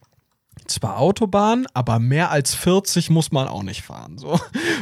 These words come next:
Und ich bin dann sehr, sehr langsam die Autobahn entlang gefahren. Und dann war da eine Situation, jetzt brauche ich eure Hilfe.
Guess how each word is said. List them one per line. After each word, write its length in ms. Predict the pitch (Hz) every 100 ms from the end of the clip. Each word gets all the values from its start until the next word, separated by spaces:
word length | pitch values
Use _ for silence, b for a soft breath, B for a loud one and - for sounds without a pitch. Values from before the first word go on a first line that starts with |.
| 143
Und 240 | 175 170
ich 100 | 180
bin 140 | -
dann 160 | 160 151
sehr, 320 | 147 160 190
sehr 160 | 202 170
langsam 400 | 156 175 175 156
die 80 | 143
Autobahn 400 | 160 160 127 117
entlang 320 | 110 98 107
gefahren. 380 | 113 117 110 123
Und 180 | 143
dann 160 | 135 135
war 120 | 156
da 120 | 156
eine 260 | - 165 185
Situation, 560 | 160 151 156 - 170 151
jetzt 220 | 127 -
brauche 160 | 165
ich 100 | 147
eure 220 | - 135 123
Hilfe. 440 | 120 131 - 135